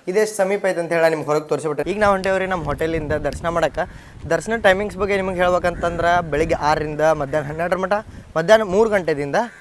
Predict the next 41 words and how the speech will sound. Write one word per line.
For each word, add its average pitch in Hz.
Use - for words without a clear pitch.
ಸಂಜೆ 147
ಎಂಟು 170
ಗಂಟೆ 135
ಮಟ, 143
ಸಾರಿ, 131
ರಾತ್ರಿ 147
ಎಂಟು 151
ಗಂಟೆ 143
ಮಟ 131
ರೀ. 156
ಅದರ 160
ನಡುಗಿನ 175
ಟೈಮ್ನಾಗ 180
ಊಟದ 170
ಸ್ಟಾರ್ಟ್ 156
ಇರುತ್ತಲ್ಲ, 143
ಒಳಗೆ 151
ಮಸ್ತ್ 208
ಕ್ಯೂಗಿ 190
ಸಿಗುತ್ತೆ. 170
ನಾನು 156
ಸಣ್ಣತ್ತಿದ್ದಾಗೆಲ್ಲ 156
ಬರ್ತಿದ್ದೆ, 147
ಅವಾಗೆಲ್ಲ 160
ಮಸ್ತ್ 165
ತಿಂದ್ಕೊಂತ 170
ಅಡ್ಡಾಡ್ತಿದ್ದೀವಿ 185
ಇಲ್ಲೇ. 190
But -
ಈಗಿನ 180
ಟೈಮ್ನಾಗ 190
ಹೆಂಗಾಗಿ 180
ಅಂದ್ರೆ 170
ಹೊರಗೆ 175
ಜಾಸ್ತಿ 175
ಅಡ್ಡಾಡ್ತೀವಿ, 170
ನಮ್ಮ 156
ಕರ್ನಾಟಕನ 160
ನಾವು 165
ಜಾಸ್ತಿ 143
ಅಡ್ಡಾಡವಲ್ವಿ. 135